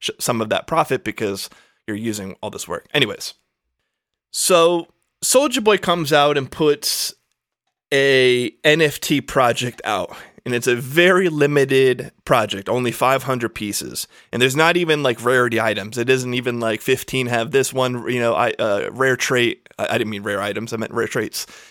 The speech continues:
You know, and this one has rare traits, so on and so forth. It was just, here's, like, a three D animated picture, and there's five hundred copies of it.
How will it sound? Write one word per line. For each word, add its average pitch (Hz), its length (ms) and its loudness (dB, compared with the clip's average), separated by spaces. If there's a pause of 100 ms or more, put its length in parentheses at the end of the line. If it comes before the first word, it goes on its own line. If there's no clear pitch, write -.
You 120 60 -4
know, 104 80 -2
and 113 100 0
this 131 140 2
one 131 140 0
has 123 140 0
rare 123 200 2
traits, 117 320 -2
so 123 200 0
on 120 80 -2
and 113 80 -4
so 120 140 0
forth. 120 320 0
It 143 160 4
was 143 160 0
just, 127 400 2 (480)
here's, 160 340 2
like, 156 220 4
a 139 140 4
three 160 300 2
D 151 180 4
animated 143 400 2
picture, 160 540 2 (240)
and 127 200 0
there's 120 140 2
five 127 220 2
hundred 113 200 -4
copies 107 400 -4
of - 100 -16
it. - 140 -10